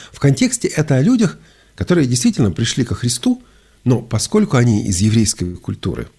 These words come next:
а, поскольку они из еврейского воспитания, из еврейского религиозного образования, они сказали: «А давайте мы,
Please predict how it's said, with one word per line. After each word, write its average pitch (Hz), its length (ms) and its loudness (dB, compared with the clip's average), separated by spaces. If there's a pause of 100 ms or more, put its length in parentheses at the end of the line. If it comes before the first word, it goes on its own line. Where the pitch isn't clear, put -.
(400)
а, 87 200 -2
поскольку 156 420 0
они 127 220 2
из 113 420 -2
еврейского 104 600 0
воспитания, 95 800 -2 (300)
из 67 200 -6
еврейского 110 520 2
религиозного 107 540 0
образования, - 540 -10 (320)
они 117 640 0
сказали: 120 600 0
«А 120 120 -4
давайте 127 420 0
мы, 113 280 2